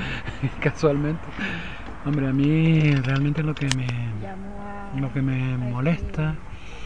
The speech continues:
básicamente es que se tenga que llegar a este tipo de, de acción. Es decir, a que una persona no durante años esté peleando con la administración defendiendo su,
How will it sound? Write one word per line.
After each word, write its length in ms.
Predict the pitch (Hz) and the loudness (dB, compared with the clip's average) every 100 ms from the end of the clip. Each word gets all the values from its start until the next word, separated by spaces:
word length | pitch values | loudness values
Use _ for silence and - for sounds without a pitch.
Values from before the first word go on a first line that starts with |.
| - - - 139 | -8 -8 -6 0
básicamente 640 | 143 - 151 143 156 165 | 0 2 2 4 4 2
es 60 | - | -2
que 500 | 156 147 143 139 135 | 0 2 4 4 2
se 180 | - 135 | 0 2
tenga 240 | 143 156 | 4 4
que 100 | 147 | 6
llegar 300 | 143 139 143 | 4 4 2
a 40 | 139 | 0
este 180 | - | -2
tipo 280 | 127 127 127 | -2 0 0
de, 80 | 117 110 98 - - - - - - - - - - | 0 0 -2 -2 -4 -6 -8 -6 -4 -4 -8 -8 0
de 220 | 127 123 | 2 2
acción. 460 | 117 - 131 117 113 | 0 0 0 0 0
Es 100 | 123 | 0
decir, 280 | 131 143 120 - - - - | 0 0 0 -2 -4 -4 0
a 60 | 143 | 2
que 80 | 139 | 6
una 120 | 160 | 8
persona 440 | 165 143 175 156 | 8 6 4 6
no 560 | 147 147 156 160 156 160 143 | 6 4 4 2 2 2 4
durante 680 | 143 143 139 131 147 147 | 4 6 4 4 4 6
años 400 | 165 170 156 139 | 8 8 8 6
esté 240 | 143 - 160 | 4 2 2
peleando 720 | 170 156 156 165 156 143 139 - - - - - - | 4 4 6 4 4 2 2 -2 -8 -6 -4 -2 2
con 120 | 143 | 6
la 60 | 139 | 8
administración 640 | 139 135 120 131 165 160 | 8 6 4 2 4 4
defendiendo 440 | 139 139 139 151 | 4 4 4 6
su, 760 | 143 - 147 139 135 127 123 | 4 4 4 6 4 4 2